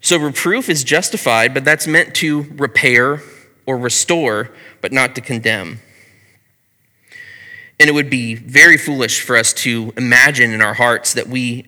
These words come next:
have the ability or the authority to remove sins from others according to our own ideas,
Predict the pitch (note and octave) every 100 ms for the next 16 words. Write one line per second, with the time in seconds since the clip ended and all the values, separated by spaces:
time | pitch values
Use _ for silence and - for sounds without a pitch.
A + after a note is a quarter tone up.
0 | _ - - D3 D3+ C#3 B2 B2+ C3+ B2+
1 | D3 D3 A#2 B2 C#3 - C3 B2 A#2 D3
2 | D3 C3+ A#2 A2+ A#2+ - - _ - B2+
3 | A#2+ B2 D3 C#3 B2 - - - C3+ A2+
4 | A2 - A2+ A2 A2 A2+ A#2 - B2+ A#2+
5 | - A#2 A#2 A#2 B2 B2 B2 A#2 A#2 B2+
6 | C3+ B1+ -